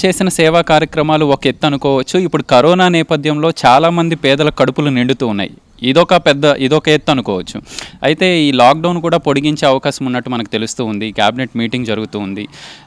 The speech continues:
రాబోయే రోజుల్లో కూడా ఈ కార్యక్రమాలు కొనసాగబోతూ ఉన్నాయా? ముఖ్యంగా ఈ కరోనా నేపథ్యంలో చాలామంది భవన నిర్మాణ కార్మికులు ఈ డివిజన్తో పాటు శేర్లింగంపల్లి నియోజకవర్గ వ్యాప్తంగా ఉన్నారు. అలాంటి వాళ్ళకి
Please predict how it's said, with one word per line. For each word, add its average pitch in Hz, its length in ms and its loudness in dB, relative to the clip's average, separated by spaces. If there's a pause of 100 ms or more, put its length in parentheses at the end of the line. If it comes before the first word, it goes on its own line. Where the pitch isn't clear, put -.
(120)
రాబోయే 160 440 4
రోజుల్లో 175 420 0
కూడా 160 420 2 (260)
ఈ 131 60 -2
కార్యక్రమాలు 143 560 0
కొనసాగబోతూ 131 680 -2
ఉన్నాయా? 123 480 -4 (300)
ముఖ్యంగా 165 400 0
ఈ 147 140 4
కరోనా 156 400 2
నేపథ్యంలో 147 720 -2 (320)
చాలామంది 156 400 2
భవన 131 300 2
నిర్మాణ 139 400 -2
కార్మికులు 127 640 -2 (260)
ఈ 127 120 2
డివిజన్తో 131 460 0
పాటు 131 240 0
శేర్లింగంపల్లి 139 680 -2
నియోజకవర్గ 120 540 -4
వ్యాప్తంగా 113 480 -2
ఉన్నారు. 92 320 -10 (380)
అలాంటి 160 320 2
వాళ్ళకి 165 600 0